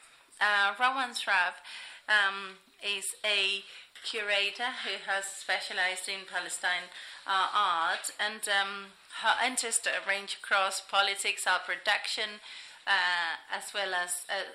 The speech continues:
social history of arts, the institutionalization of the cultural field in the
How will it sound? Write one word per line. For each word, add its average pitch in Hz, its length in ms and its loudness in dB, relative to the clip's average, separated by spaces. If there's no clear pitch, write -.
social 214 420 -2
history 208 400 -4
of 180 80 -4
arts, 196 400 4
the 190 140 -8
institutionalization 185 1300 -4
of 180 120 -6
the 175 60 -6
cultural 185 420 -6
field 202 360 -2
in 185 140 -6
the 175 80 0